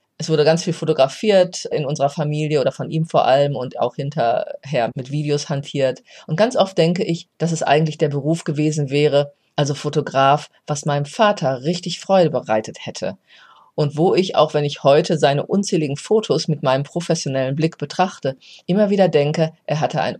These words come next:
unglaublich großes Talent dafür. Aber es war eben in seiner Welt damals nicht möglich und so ging er einem Bürojob nach, der ihn, glaube ich, nicht wirklich begeistert hat. Meine Mutter hingegen,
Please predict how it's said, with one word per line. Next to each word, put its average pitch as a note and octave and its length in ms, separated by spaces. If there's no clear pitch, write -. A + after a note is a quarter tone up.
unglaublich F#3+ 640
großes - 420
Talent F#3 380
dafür. - 400
Aber F3 200
es G#3+ 100
war G3+ 140
eben F3 240
in C3+ 140
seiner E3 340
Welt E3+ 240
damals D3+ 400
nicht G3+ 240
möglich A3+ 520
und F#3 180
so F#3+ 80
ging F3 180
er E3+ 160
einem C#3+ 220
Bürojob G3+ 560
nach, F3+ 560
der D#3 140
ihn, E3 120
glaube D3 320
ich, D#3 220
nicht F#3 300
wirklich D3+ 280
begeistert - 560
hat. - 240
Meine D#3 220
Mutter A3 220
hingegen, A3+ 540